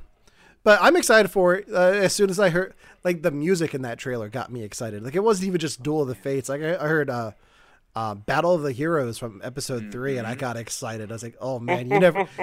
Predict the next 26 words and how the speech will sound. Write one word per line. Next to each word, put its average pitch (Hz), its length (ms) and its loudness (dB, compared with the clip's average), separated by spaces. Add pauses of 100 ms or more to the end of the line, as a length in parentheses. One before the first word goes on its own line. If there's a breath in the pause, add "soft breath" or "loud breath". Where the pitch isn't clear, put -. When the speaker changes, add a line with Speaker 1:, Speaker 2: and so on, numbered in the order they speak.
Speaker 1:
you 190 100 2
never 175 280 6
hear 170 140 4
Battle 156 300 4
of 135 60 -4
the 131 80 -6
Heroes." 127 600 -2 (640 soft breath)
But, 120 580 -6 (220)
um, 107 540 -8 (360)
the 170 80 2
one 175 140 4
thing 208 140 2
that 208 140 0
trailer 185 240 2
didn't 156 300 -2
show 180 280 -4
us 160 160 -4
at 127 80 -8
all 110 280 -10 (120)
was 101 220 -12
Vader, 101 380 -12 (340)
and 95 240 -10
we're 98 160 -12
getting 101 320 -12
more 113 240 -10
Vader. 123 340 -8